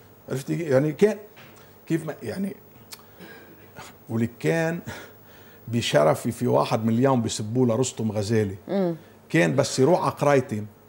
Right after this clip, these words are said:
Speaker 1: يصير واقف هو بالكوريدور تحت لي يسرق نظرة، بس يتطلع فيه هداك، بس تيطلع فيه يعتبرها إنجاز. عرفتي كيف؟ ولك مختلفة الظروف، ولك ع-، عيب، يعني، واحد، ليك بدي أقول لك شغلة،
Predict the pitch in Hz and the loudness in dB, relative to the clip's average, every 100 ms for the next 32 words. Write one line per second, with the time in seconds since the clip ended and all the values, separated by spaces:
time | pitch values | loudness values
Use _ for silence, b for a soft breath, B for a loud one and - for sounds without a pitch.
0 | b b b - 127 170 175 143 175 214 | b b b -14 -6 0 0 2 2 2
1 | 170 - 170 190 151 - 143 147 135 165 | -2 -2 0 0 0 -2 0 0 0 2
2 | 180 175 156 - - - - 214 180 202 | 2 0 -4 -4 -6 -2 4 4 6 6
3 | 254 - 214 208 214 214 185 151 277 - | 6 6 4 4 2 2 2 4 4 4
4 | 240 - 285 277 233 - 285 214 196 190 | 2 4 6 6 6 6 6 8 8 4
5 | - 98 - _ _ _ _ - 151 226 | 2 -8 -16 _ _ _ _ -4 0 0
6 | - 185 165 - 233 247 208 - 220 208 | 2 2 2 2 4 6 6 4 4 4
7 | 214 190 - 208 220 196 180 156 160 120 | 6 6 6 6 6 4 2 2 4 2
8 | - - _ - _ _ - - 117 110 | 0 -14 _ -20 _ _ -20 -12 -8 -8
9 | - 117 127 120 B B - - 107 - | -10 -10 -8 -10 B B -20 -20 -20 -20
10 | - - - 151 - 277 269 - 185 123 | -20 -18 -6 -4 -2 0 0 2 0 2
11 | 113 156 131 - 107 - 196 - - 190 | 0 0 0 -4 -12 -10 -12 -10 -2 0
12 | 139 104 104 104 143 160 123 113 110 104 | 0 -2 -8 -4 -4 -4 -4 -2 -2 -4
13 | 104 110 139 131 - 127 101 | -12 -8 -6 -6 -4 -6 -6